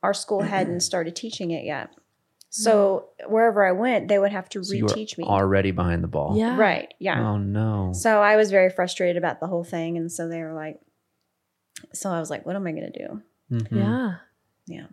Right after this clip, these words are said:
Speaker 1: So that's kind of why I
Speaker 3: Hmm.
Speaker 1: didn't end up going furthering into that at all.
Speaker 2: Yeah, and it's, it sounds like you were kind of met with two barriers.
Speaker 3: Yeah.
Speaker 1: Mm-hmm.
Speaker 2: F-, or more than two, multiple barriers that, from the standpoint of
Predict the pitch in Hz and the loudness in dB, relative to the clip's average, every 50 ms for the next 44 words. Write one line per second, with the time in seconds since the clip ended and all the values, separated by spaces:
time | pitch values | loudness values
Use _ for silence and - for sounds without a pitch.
0 | _ _ _ - - 202 202 208 202 - - 208 196 190 175 180 170 160 160 160 | _ _ _ -2 2 2 2 2 0 0 0 0 0 2 2 2 4 4 4 4
1 | 196 185 175 170 165 160 151 160 - 160 165 165 165 160 156 165 165 - _ _ | 2 2 0 0 0 -2 -4 -4 -4 -4 -4 -2 -2 -4 -4 -6 -8 -10 _ _
2 | _ _ _ _ _ _ _ _ _ - 175 175 175 170 160 160 156 151 160 175 | _ _ _ _ _ _ _ _ _ -2 -2 -2 0 -2 -4 -4 -4 -6 -6 -8
3 | - - 131 113 - - - _ _ _ _ - - - - - - - - - | -10 -10 -10 -8 -10 -10 -14 _ _ _ _ -20 -20 -20 -20 -20 -20 -20 -20 -20
4 | _ _ - - 117 117 120 117 110 101 - - - 117 - - 131 131 131 123 | _ _ -10 -6 -4 -2 -2 0 -2 -4 -4 -4 -6 -4 -4 -4 -2 -2 -2 0
5 | - 101 95 92 85 - - - - _ _ _ _ _ 101 104 101 95 90 - | 2 2 2 0 0 -6 -12 -14 -16 _ _ _ _ _ -2 0 0 0 0 0
6 | 98 92 87 90 90 92 87 82 80 - - _ _ - - 98 117 131 - - | -2 -2 0 0 -2 -2 -2 -4 -8 -8 -10 _ _ -4 -2 0 0 0 0 -2
7 | - - - - - 58 58 58 - - - - 196 185 180 - - 175 180 185 | -2 -2 -2 -4 -6 -6 -6 -6 -6 -4 -4 -2 -2 -4 -4 -6 -10 -10 -8 -8
8 | 170 185 185 185 185 185 185 185 _ _ _ _ 98 95 95 - 98 95 92 101 | -8 -6 -8 -6 -6 -8 -8 -10 _ _ _ _ -4 -4 -4 -2 -2 0 4 6
9 | 107 107 107 104 95 90 - - 92 85 87 95 101 131 135 - - - - 92 | 6 6 6 4 0 0 2 0 0 0 2 2 0 0 0 -2 -4 -4 -4 0
10 | 87 90 90 87 87 87 85 87 90 104 113 - - 92 92 - 95 95 92 82 | 4 4 6 6 4 4 2 0 0 -2 -6 -8 -8 -8 -4 -4 -2 -2 -2 -4
11 | 82 - 87 92 92 87 - 98 90 87 85 85 87 - - | -4 -4 -4 -4 -4 -4 -4 -4 -2 -2 -2 -2 -4 -10 -16